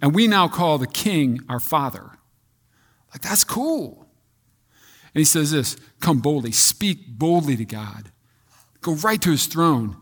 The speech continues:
And when you speak, he says, "You will," this is a promise, "you will receive his mercy." "God, I'm struggling. God, I'm battling. God, I wanna give in. God, I wanna give up." You'll receive mercy.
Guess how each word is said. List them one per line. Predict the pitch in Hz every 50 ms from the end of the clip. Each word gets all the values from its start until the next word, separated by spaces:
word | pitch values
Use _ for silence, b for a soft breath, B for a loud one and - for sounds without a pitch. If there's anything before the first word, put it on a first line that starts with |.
| B B B -
And | 165 185
when | 214 208
you | 190 170
speak, | - - - 226 214 196 160
he | 170
says, | 151 175 156 - - - - - - - _
"You | - 143 185 196
will," | 165 147 160 196 220 226 226 196 151 123 117 113 113 -
this | - 202 - -
is | - 202
a | 202
promise, | - - 202 214 240 233 156 110 - - - - - - _ _ _ _ _ _ _ _ _ b b b b b b b b
"you | - 160 196 208
will | 180 147 139 165 208 233 240 233 190 143
receive | 143 147 - - 180 160 127
his | 156 147 -
mercy." | 135 139 151 165 185 214 233 269 294 294 226 - - - 185 156 127 113 107 - - _ _ _ _ _ _ b b b b b b b -
"God, | - 156 165 170
I'm | 165 143
struggling. | - - - 170 170 170 147 139 120 107 107
God, | - 143 160 160
I'm | 147 135
battling. | 123 143 156 175 175 147 120 117
God, | 110 - 156 175
I |
wanna | 175 170 170 156
give | 143 156 151
in. | 185 165 131
God, | 147 165 170
I | 170
wanna | 170 165 156
give | 143 147 139
up." | 170 170 139 - - - b b b b b b b b -
You'll | 156 170 196
receive | 196 - - 170 135 120
mercy. | 123 113 107 - - 139 151 147